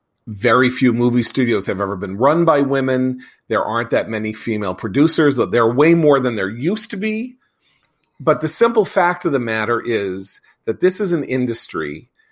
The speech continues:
that, and, and that, that's women. So let's, and we then go on and talk about race.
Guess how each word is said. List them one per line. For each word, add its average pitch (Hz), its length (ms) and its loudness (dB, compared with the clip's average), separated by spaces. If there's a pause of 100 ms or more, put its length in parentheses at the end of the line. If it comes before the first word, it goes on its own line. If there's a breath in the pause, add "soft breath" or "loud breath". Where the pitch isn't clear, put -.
(140)
that, 123 240 -2
and, 151 180 2
and 160 220 0 (200)
that, 135 360 -6
that's 185 240 2
women. 117 360 0
So 147 120 -2
let's, 175 260 2
and 147 260 -2
we 143 100 0
then 156 280 -4
go 143 180 4
on 135 160 2
and 123 120 -6
talk 113 260 -4
about 104 300 -2
race. - 500 -6